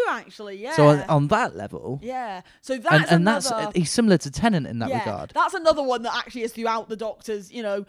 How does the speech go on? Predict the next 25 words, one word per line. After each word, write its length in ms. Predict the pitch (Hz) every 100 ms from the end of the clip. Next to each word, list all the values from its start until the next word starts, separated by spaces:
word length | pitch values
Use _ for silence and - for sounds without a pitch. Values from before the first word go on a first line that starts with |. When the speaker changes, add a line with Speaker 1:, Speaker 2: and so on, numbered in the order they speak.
| -
Speaker 2:
It, 60 | 226
Speaker 1:
just 200 | 285 -
Speaker 2:
that's 120 | 277
true, 100 | -
Speaker 1:
their 80 | 127
Speaker 2:
every 200 | 123 127
Doctor, 200 | 110 - 110
yeah. 240 | 113 117 110
Speaker 1:
interest. 220 | 98 -
And 160 | 277 285
you 120 | 294
could, 200 | 277 285 - _ _
<laughs> 260 | - 359 302
I 100 | 302
was 160 | 302
trying 320 | - 349 339 311
to 60 |
think 280 | - 262 240
about, 260 | 226 202 190
like, 180 | 208 190
the 80 | 214
Doctor 360 | 220 - 233
and 100 | 220
autistic 500 | 208 208 214 - 202
traits, 680 | - 214 196 180 _ -